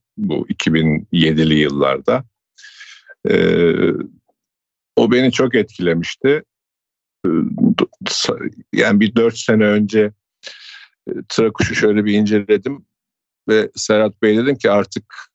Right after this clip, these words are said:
zamanı geldi, biz de böyle bir şey yapabiliriz." diye. Bütün ekip çok heyecanlandı. Ee,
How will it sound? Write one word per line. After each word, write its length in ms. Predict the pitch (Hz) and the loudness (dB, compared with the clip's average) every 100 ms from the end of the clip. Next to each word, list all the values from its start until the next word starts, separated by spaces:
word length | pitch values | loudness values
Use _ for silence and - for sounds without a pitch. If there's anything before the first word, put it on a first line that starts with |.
| _ | _
zamanı 500 | - 98 98 98 98 | -4 0 2 2 0
geldi, 400 | 101 101 117 131 | 0 0 0 -4
biz 180 | 113 104 | -4 -2
de 140 | 95 87 | 0 0
böyle 260 | 87 87 | 0 0
bir 40 | - | -2
şey 180 | 127 120 | 0 2
yapabiliriz." 720 | 98 98 92 92 92 82 - - | 2 0 0 0 -2 -4 -6 0
diye. 220 | 113 156 _ _ _ - _ _ - | 0 -2 _ _ _ -20 _ _ -4
Bütün 180 | - | 0
ekip 320 | 113 104 107 - | 0 0 -4 -2
çok 220 | 107 - | -2 0
heyecanlandı. 800 | 92 82 82 78 71 78 113 180 _ _ _ _ _ _ _ _ | 0 0 -2 -2 -4 -2 -2 -2 _ _ _ _ _ _ _ _
Ee, 60 | _ | _